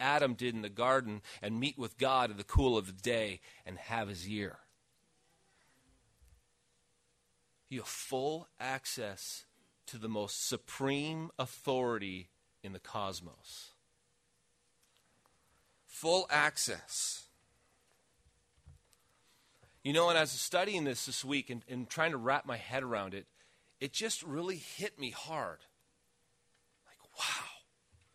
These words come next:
I guess I just took it for granted and all this language about access and not really understanding it. But it just hit me and realized, you know, if I really kind of got my head around this,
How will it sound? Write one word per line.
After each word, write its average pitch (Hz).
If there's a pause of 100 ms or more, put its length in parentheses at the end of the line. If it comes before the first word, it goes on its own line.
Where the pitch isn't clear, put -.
(920)
I -
guess 254
I 226
just 202
took 208
it 190
for 160
granted 143
and 123
all 156
this 156
language 147
about 120
access 139
and 123
not 170
really 190
understanding 156
it. - (1200)
But 175
it 180
just -
hit 233
me 165
and 151
realized, 185
you 214
know, 262
if 240
I 190
really 277
kind 226
of 104
got -
my 135
head 165
around 131
this, 110